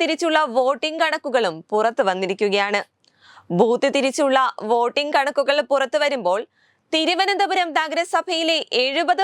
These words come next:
വാർഡുകളിൽ ബി ജെ പി ഒന്നാമതെന്നാണ് നമുക്ക്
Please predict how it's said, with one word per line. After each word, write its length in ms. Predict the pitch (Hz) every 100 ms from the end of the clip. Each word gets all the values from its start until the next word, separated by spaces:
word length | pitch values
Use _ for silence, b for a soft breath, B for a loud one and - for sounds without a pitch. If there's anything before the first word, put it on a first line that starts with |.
| 320
വാർഡുകളിൽ 480 | 302 294 285 202 202 B B B 240
ബി 120 | 339 359 359
ജെ 100 | 392 381
പി 80 | 359 302 - 262
ഒന്നാമതെന്നാണ് 960 | 285 302 339 359 370 339 320 311 226 160 - 233
നമുക്ക് 300 | 269 302 311